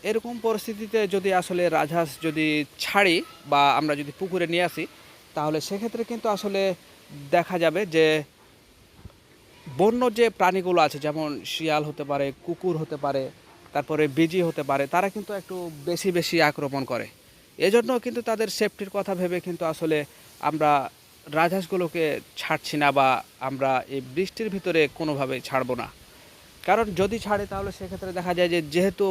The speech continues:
বাইরে মানুষজন থাকে না, সেহেতু কিন্তু তারা একটা বড় অঙ্কের ক্ষতি করে ফেলে, যার কারণে কিন্তু আমরা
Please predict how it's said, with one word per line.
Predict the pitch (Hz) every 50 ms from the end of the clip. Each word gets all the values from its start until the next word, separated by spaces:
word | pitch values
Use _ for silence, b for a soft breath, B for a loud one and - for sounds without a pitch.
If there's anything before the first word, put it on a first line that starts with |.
| 180 160 147
বাইরে | 165 160 165 160 165 160 156 156
মানুষজন | 160 170 180 185 165 196 190 170 -
থাকে | 175 156 170 160 160
না, | 156 147 - B B B B B B B
সেহেতু | - - 180 196 185 208 190 -
কিন্তু | 196 175 175 165
তারা | - 165 156 151 143 139 139 - - _ _ - - -
একটা | 147 - - 156 143 143 139 135 131
বড় | 151 165 180 190 190
অঙ্কের | 185 175 - 170 156 147 135 - -
ক্ষতি | - 165 151 - 143
করে | - 147 139 127
ফেলে, | - 127 123 117 123 - - - - - - - - - - -
যার | 131 - 170 170 196 -
কারণে | 214 214 220 220 214
কিন্তু | - 208 185 - 202 185 170 - B B B B B B - - 143
আমরা | 151 160 156 156